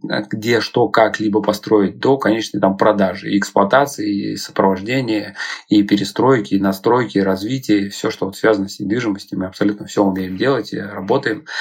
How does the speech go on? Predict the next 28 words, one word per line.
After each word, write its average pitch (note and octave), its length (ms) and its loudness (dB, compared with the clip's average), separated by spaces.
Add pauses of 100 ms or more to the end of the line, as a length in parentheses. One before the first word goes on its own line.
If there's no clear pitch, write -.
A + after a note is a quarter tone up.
(200)
Работаем A2+ 440 4
на A#2+ 100 4
рынке, C3 300 2
большая A#2+ 340 2
часть, G#2 240 0
конечно, G#2 340 0
у G2+ 40 2
нас G2+ 140 -2
объектов G#2 400 0
сосредоточена G#2 640 0
в G2+ 40 4
Новосибирске. B2+ 840 0 (460)
Сейчас - 200 0
мы A#2+ 120 0
работаем A2 420 2 (200)
в - 40 2
Москве, A2 300 2
Московской G2+ 520 0
области, C#3 520 -2 (140)
в - 60 -10
Питере, A2 560 2
в G2 360 0 (260)
Томске, A2+ 480 0
в G2+ 60 -6
Красноярске. G2+ 880 0 (480)
Э, G#2 300 -2
смотрим G#2 420 2
объекты G2+ 540 2